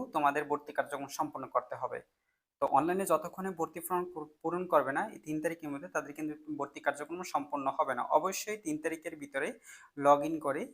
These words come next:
আহ, ভর্তি ফর্ম পূরণ করবে অনলাইন থেকে,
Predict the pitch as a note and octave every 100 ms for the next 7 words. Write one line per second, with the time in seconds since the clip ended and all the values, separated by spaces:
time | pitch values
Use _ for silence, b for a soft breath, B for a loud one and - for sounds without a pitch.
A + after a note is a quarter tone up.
0 | - - B2 B2 B2 _ C#3+ - D#3+ -
1 | D#3+ - C#3+ C#3 A#2+ A#2+ A#2+ - C3+ C3+
2 | B2+ - -